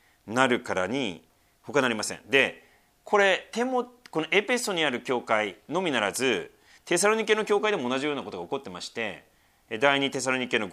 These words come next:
三章の十一節、十二節で、「ところがあなた方の中には何の、何も仕事をせず、おせっかいばかりして、締まりのない歩み方をしている人たちがあると聞いています。こういう人たちは主イエス・キリストによって命じ、また進めます。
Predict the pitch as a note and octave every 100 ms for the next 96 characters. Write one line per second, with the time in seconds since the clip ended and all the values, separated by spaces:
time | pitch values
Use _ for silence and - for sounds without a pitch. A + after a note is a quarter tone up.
0 | - - C3 A#2 A2 F#2 A#2 A2+ G#2+ -
1 | G#2 - F#2 - C#3 D#3 F#2 - - -
2 | - C#3+ D3+ B2 B2 C3 C3+ C3+ A#2 A2
3 | A#2 G#2+ G2+ G#2 C#3+ G3 G3 F#3+ - A2
4 | C3 F#3+ A3+ A3 - F#3+ F3+ E3+ E3 C3+
5 | G#2+ B2+ - A#2+ E3 A3 - C3 A2 -
6 | G#2 - A2 - C3+ E3+ G#3 G#3+ G#3 F3
7 | B2+ B2 A#2+ B2+ B2+ A#2+ A2+ G2+ - A#2+
8 | A#2+ B2 G2+ F2 - - - _ - F#3
9 | G#3 C3+ F#2+ A#2 G#2+ G2 F#2 - - -
10 | _ - F3+ F3 E3 B2 A2+ - E3+ C3
11 | D3+ - C#3+ C#3+ A#2+ G#2 G2+ - A#2 A#2
12 | - - - G#2+ C#3 D3+ C#3+ C3 C3+ -
13 | G#2+ B2+ A#2 G#2 A2 G#2+ G2 -